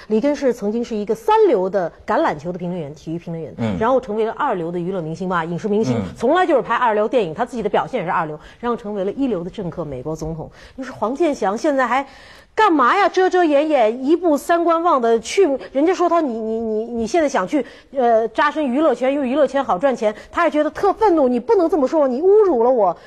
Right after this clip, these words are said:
Speaker 1: 的价值观。他不用，他，我觉得他应该是大步流星的，直眉瞪眼的直奔这娱乐圈去，该干嘛干嘛，然后在若干年以后，他可以考虑从政。
Speaker 2: 这，这，这是啊，这个人人说人了。
Speaker 1: 嗯。
Speaker 2: 你，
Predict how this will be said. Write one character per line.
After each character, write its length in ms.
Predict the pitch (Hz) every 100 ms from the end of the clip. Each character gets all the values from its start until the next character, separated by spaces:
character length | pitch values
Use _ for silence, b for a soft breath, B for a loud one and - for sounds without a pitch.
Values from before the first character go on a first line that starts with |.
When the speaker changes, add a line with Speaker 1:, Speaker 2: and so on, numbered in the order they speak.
| B
Speaker 1:
的 120 | - 240
价 180 | 311
值 80 | 220
观。 200 | 220 233
他 100 | 233
不 160 | - 269
用， 260 | 381 285 - -
他， 140 | - 339
我 220 | - 214
觉 140 | 254
得 0 |
他 140 | 339 381
应 120 | 381
该 140 | 381
是 100 | 330 349 B B B
大 200 | 466 440
步 60 | 277
流 160 | 302
星 220 | 330 349
的， 100 | 320
直 140 | 269 370
眉 60 | 480 494
瞪 120 | 320
眼 120 | 214
的 80 | 170
直 160 | - 226
奔 140 | 247
这 80 | 226
娱 160 | 185
乐 100 | 214
圈 220 | 196 185 185
去， 240 | - 320 B B B
该 80 | 440 466
干 160 | 466 277
嘛 140 | 202
干 180 | 208 196
嘛， 160 | 151 156
然 200 | 220 311
后 160 | 381
在 80 | 339
若 220 | 370 392
干 180 | 349 339
年 160 | 311 349
以 200 | 262 160
后， 160 | 254
他 100 | 214
可 80 | 254
以 60 | 277
考 160 | -
虑 100 | 185
从 180 | 214 247
政。 160 | 302 349 - _ b b b -
Speaker 2:
这， 120 | 202
这， 160 | 135 110
这 200 | 131 107
是 100 | 107
啊， 180 | 78 82
这 120 | 120
个 80 | 127
人 200 | 107 143
人 140 | 165 156
说 180 | 165
人 140 | 139 87
了。 180 | 101 -
Speaker 1:
嗯。 160 | 254 240 -
Speaker 2:
你， 400 | - 156 143 139